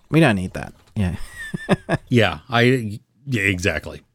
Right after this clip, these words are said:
Speaker 2: So yeah, if that's not gonna be the central storyline, then I don't know.
Speaker 1: So if you have
Speaker 2: Nice.
Speaker 1: Shudder, uh, this will be on one of their original, like, this is our original. I don't know if it was them. They probably bought it and is their license.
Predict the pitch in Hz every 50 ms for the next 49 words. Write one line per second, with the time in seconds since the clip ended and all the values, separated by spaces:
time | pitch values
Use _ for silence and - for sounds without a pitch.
0 | _ _ _ _ _ _ _ _ - - 78 82 76 69 - 113 110 92 85 95
1 | 85 85 82 82 78 73 - - 80 - 82 76 - - 85 78 76 73 71 71
2 | 69 67 67 67 65 - - - - - _ _ _ _ _ _ - - 73 67
3 | 64 62 - - - - - - _ - - 170 160 - 185 156 180 165 - -
4 | - 143 139 143 139 143 - - - - - - - - 110 107 107 104 101 87
5 | 104 - - 107 95 - 101 101 - - 104 104 101 95 82 - - 85 98 101
6 | 101 101 98 92 - 95 95 92 - 101 92 95 90 - - - 92 90 85 82
7 | - - - 85 - - - 165 - - 175 - 170 160 156 156 160 151 - -
8 | 147 131 95 - 92 95 98 101 98 - - 92 - 107 104 92 - - 95 92
9 | 95 92 95 90 - - 95 92 92 90 - 90 87 - - 78 82 - - 78
10 | 73 - - - 73 73 85 - - - - - - - - _ _ _ 92 90
11 | - 90 82 82 85 82 78 95 - - 78 85 90 - -